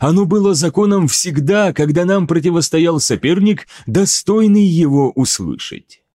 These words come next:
"Все кончено", сказал я Ульриху. Тот знал это не хуже меня. "Но я хочу, чтобы ты был мне братом, Ульрих Ансентин.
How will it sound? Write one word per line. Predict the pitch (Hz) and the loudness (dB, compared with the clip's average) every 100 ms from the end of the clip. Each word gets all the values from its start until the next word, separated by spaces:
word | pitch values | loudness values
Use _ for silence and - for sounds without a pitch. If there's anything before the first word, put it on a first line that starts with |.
| _ _ _ _ _ _ _ | _ _ _ _ _ _ _
"Все | - - 147 | -6 0 0
кончено", | 120 175 165 131 113 95 73 58 - _ _ _ _ _ - | 2 0 0 0 -2 0 -2 -6 -12 _ _ _ _ _ -10
сказал | - 135 113 123 107 | -4 -2 0 0 2
я | 120 | 0
Ульриху. | 160 156 92 - - - - - _ _ _ | 0 0 -2 -6 -14 -18 -20 -20 _ _ _
Тот | 175 202 | -2 0
знал | 156 175 220 226 | -2 0 0 2
это | 220 208 196 | 0 2 2
не | 190 | 2
хуже | - 165 139 135 | 0 0 0 0
меня. | 104 78 53 - _ _ _ _ _ _ - | -2 -4 -10 -18 _ _ _ _ _ _ -2
"Но | 156 | 0
я | 175 165 | 0 0
хочу, | 165 - 208 190 | -2 0 0 0
чтобы | 175 165 170 | 0 -2 0
ты | 185 | 0
был | 160 185 | 0 0
мне | 175 185 | 0 0
братом, | 156 185 202 156 123 98 - | 0 0 0 0 -2 -2 0
Ульрих | 160 143 135 - | 0 2 0 -2
Ансентин. | 143 107 - 65 67 62 52 - | -2 -4 -6 -8 -8 -8 -8 -12